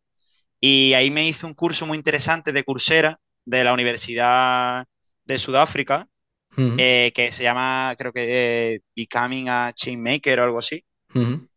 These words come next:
Speaker 1: Y es muy, muy bueno. Eh, en seis semanas, creo que era, seis, siete semanas, creo que comparte un contenido muy interesante. Luego también he participado mucho en hackatones o en programas de emprendimiento.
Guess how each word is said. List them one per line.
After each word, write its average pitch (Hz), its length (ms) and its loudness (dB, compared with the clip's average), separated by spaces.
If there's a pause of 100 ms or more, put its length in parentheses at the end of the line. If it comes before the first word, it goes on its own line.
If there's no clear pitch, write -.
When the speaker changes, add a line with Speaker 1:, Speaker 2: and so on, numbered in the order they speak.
(200)
Speaker 1:
Y 135 180 2
es 135 100 4
muy, 156 380 4
muy 147 220 2
bueno. 156 460 2 (320)
Eh, 117 500 2
en 113 80 -14
seis 127 260 -10
semanas, 139 500 0
creo 131 200 -2
que 127 100 0
era, 151 200 0
seis, 123 260 -8
siete 131 180 -14
semanas, 127 420 -4 (320)
creo 120 200 2
que 120 200 -4 (200)
comparte 120 360 -4
un 123 60 -16
contenido 123 380 -6
muy 120 120 -6
interesante. 143 640 -6 (800)
Luego 143 240 4
también 151 300 4
he 151 60 2
participado 143 540 -2
mucho 147 520 0
en 139 360 0
hackatones 151 680 -4 (140)
o 131 160 2
en 131 100 -2
programas 131 460 0
de 131 380 -2
emprendimiento. 131 880 -6